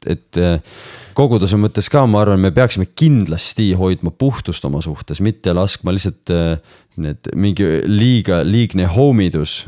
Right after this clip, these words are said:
ma arvan, kui tuleb nagu ühe, ühe kuti ja, ja tüdruku vahele, siis võib-olla see, äh, ka ei ole nagu päris, äh, puhas võib-olla. Ja jah, tavaliselt ütleme, ma arvan, need suhted, kus ei räägita sellest teemast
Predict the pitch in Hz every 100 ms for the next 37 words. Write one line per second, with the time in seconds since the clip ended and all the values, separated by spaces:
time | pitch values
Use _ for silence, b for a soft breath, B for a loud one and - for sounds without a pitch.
0 | - 82 92 85 80 82 85 85 78 82
1 | 82 80 80 80 87 82 76 b b _
2 | 87 87 85 98 - 87 78 80 62 76
3 | 80 90 90 87 82 87 90 80 80 82
4 | 90 - 87 85 98 92 85 82 b b
5 | b b b b b _ _ - 101 98
6 | 92 135 107 90 90 85 82 76 90 85
7 | 85 90 85 82 80 95 85 80 82 76
8 | 78 76 76 76 80 B B B - 107
9 | 131 117 143 143 101 90 104 110 98 110
10 | 101 104 127 113 120 117 92 - - -
11 | _ - 101 98 92 117 113 82 - 80
12 | 78 - - 78 69 76 -